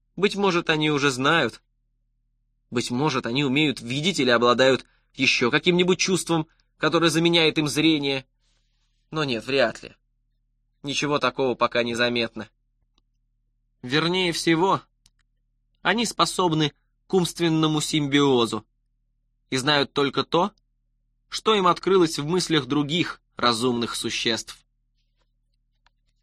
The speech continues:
Я спустился с насыпи, обогнул ее и по дороге нашел еще много каменных плит. Несомненно, когда-то на этом месте стояло здание.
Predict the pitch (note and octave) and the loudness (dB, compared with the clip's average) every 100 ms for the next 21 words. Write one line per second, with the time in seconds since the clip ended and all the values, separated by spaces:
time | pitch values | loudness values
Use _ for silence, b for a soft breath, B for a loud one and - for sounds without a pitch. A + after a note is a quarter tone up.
0 | _ _ _ _ _ _ _ _ _ _ | _ _ _ _ _ _ _ _ _ _
1 | _ - C3 B2 - A#2+ - B2+ - - | _ -2 0 0 -4 -6 -2 -2 -2 -2
2 | C#3+ E3+ - - E3+ _ _ _ _ _ | 2 2 0 -8 -8 _ _ _ _ _
3 | _ _ - A#2 B2+ A#2 D3 F3+ E3+ E3 | _ _ 0 2 4 2 2 2 2 2
4 | D#3 - _ _ _ _ - C#3+ E3 F#3 | 0 -4 _ _ _ _ -4 0 4 6
5 | G#3+ E3+ E3 D#3 F#3 D#3 D3 - D3 C#3+ | 6 4 0 0 0 0 0 0 -2 0
6 | E3 D3+ - D3 C#3 C3+ C3+ - - A#2 | 0 -2 0 0 0 -4 -6 -8 -6 -4
7 | A2 - _ _ _ _ _ _ _ _ | -4 -8 _ _ _ _ _ _ _ _
8 | _ _ _ _ _ _ _ _ _ - | _ _ _ _ _ _ _ _ _ -10
9 | E3 E3 G3 G3 G#3 E3 B2 A2+ B2+ C3 | -6 -2 -2 0 0 0 0 0 0 2
10 | D3+ C#3 C#3 C#3+ C3+ C#3+ D#3+ D#3+ D#3 C#3+ | 0 2 0 0 -2 -2 -2 -2 -4 -2
11 | D3 D3 C#3+ C#3 B2 B2+ A2+ A2 F#2+ F2+ | 0 2 2 0 -2 2 2 2 -8 -12